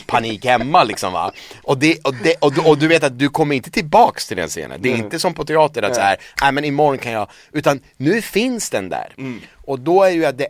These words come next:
Speaker 1: enda man kan göra i, i den situationen, det är att, så här, lita på regissören,
Speaker 2: Mm.
Speaker 1: liksom, va? Så att har du re-, har du sagt ja till att jobba med den här regissören, lita på att, eh, han eller hon vet,
Speaker 2: Ja.
Speaker 1: eh, eh, vad de behöver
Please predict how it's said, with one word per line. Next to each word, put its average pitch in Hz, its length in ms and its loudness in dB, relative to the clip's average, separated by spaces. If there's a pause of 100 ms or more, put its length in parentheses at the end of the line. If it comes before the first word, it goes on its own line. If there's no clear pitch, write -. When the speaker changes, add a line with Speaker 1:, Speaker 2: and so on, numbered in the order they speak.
(100)
Speaker 1:
enda 151 360 -2
man 135 240 -4
kan 117 200 -8
göra 120 440 -2
i, 113 300 -10
i - 20 -10
den 98 200 -8
situationen, 104 540 -10
det 117 220 -4
är 113 40 -4
att, 98 120 -8
så - 80 -10
här, 82 200 -6 (720)
lita 107 560 -8
på 95 160 -12
regissören, 87 580 -12
Speaker 2:
Mm. 123 260 -12
Speaker 1:
liksom, 85 220 -14
va? - 200 -16 (300)
Så - 140 -8
att - 100 -10
har 117 180 -4
du 110 120 -6
re-, 110 160 -4
har 113 160 -8
du 110 80 -6
sagt - 260 -6
ja 110 380 -4
till 98 180 -12
att 95 60 -8
jobba 95 260 -8
med 95 140 -10
den - 20 -10
här 87 80 -10
regissören, 82 640 -10 (420)
lita 107 440 -8
på - 160 -10
att, - 240 -8 (140)
eh, 92 120 -14
han 90 300 -12
eller 82 120 -12
hon 85 300 -12
vet, 82 500 -8 (200)
Speaker 2:
Ja. 110 240 -6
Speaker 1:
eh, 87 200 -8
eh, 87 340 -14
vad 90 240 -10
de 85 140 -10
behöver 82 580 -8